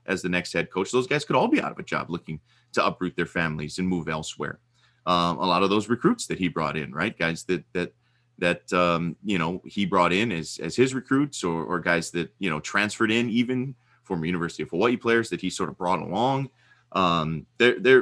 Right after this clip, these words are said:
it, it's a ripple effect that goes very, very deep just beyond the head coach and him walking away from that position and that salary.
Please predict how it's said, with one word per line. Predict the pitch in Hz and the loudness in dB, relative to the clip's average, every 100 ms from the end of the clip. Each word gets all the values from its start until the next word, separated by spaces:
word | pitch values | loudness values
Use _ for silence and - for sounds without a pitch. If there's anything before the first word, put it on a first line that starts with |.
| - | 6
it, | 120 123 | 4 6
it's | 131 123 | 4 6
a | |
ripple | 160 226 131 | 6 6 2
effect | 90 104 - | 2 0 0
that | 90 | 0
goes | 113 92 | 0 2
very, | 127 165 107 | 4 6 6
very | 123 90 | 4 4
deep | - 117 - | 2 0 2
just | 110 - | -2 0
beyond | 95 92 82 | 0 2 0
the | |
head | 87 87 | 0 -2
coach | - 85 - | 0 -2 -2
and | 82 | -2
him | 92 80 - _ _ | -2 -2 -6 _ _
walking | 92 92 92 | 0 0 0
away | 85 87 | -2 -2
from | 85 87 | -2 -2
that | 78 | -2
position | - 90 85 80 | -2 -2 -2 -4
and | 76 | -6
that | 76 - | -6 -2
salary. | - 135 78 76 | 2 2 2 -8